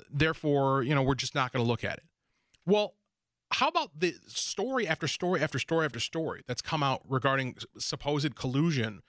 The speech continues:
between the Trump team and Russia, where the justif-, the only justification for pursuing it has been, "Well, if it did happen, that's really important," right? Well, if this happened, that's really important.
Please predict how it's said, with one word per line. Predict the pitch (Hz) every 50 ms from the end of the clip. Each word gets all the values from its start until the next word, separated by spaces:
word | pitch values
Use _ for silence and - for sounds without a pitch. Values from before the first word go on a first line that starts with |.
| _ _ -
between | - 135 - 151 151 139
the | 131
Trump | - - - 160 - - -
team | - 147 131 123 117 101 107 113 - _ _ _ _ _ _ _ -
and | 147 143 135 127
Russia, | 143 185 220 - - 113 - - - _ _ _ _ _ _ _ -
where | 143 165 165
the | 151 160
justif-, | 139 120 117 147 185 202 - - 233 - -
the | - 151 175 - -
only | - 190 208 240 269 269 269 233
justification | 147 185 202 185 - - 180 - 151 - - - 170 180 180 - - 139
for | - 143
pursuing | - - 123 - - - 220 226 196 139 117
it | 110 110 - - _ _ -
has | 147 147 135
been, | 131 151 151 143 127
"Well, | 135 123 -
if | - 151 - -
it | 113 -
did | - - 233 -
happen, | - - 123 104 98 - 110 104 107 - _ _ _ _ -
that's | 127 175 - - 117
really | 117 127 120 113 107
important," | 101 95 - - 170 190 - 110 - _ _ _ _ _ _ _ _ _ -
right? | 110 110 120 113 - _ - _ _ -
Well, | 214 214 - -
if | 254 -
this | - 175 302 403 - -
happened, | - 190 151 139 - - 185 208 - - - _ _ -
that's | 311 349 - 320
really | 330 370 403 381 349 349
important. | 339 294 - - 381 415 403 202 107 - - -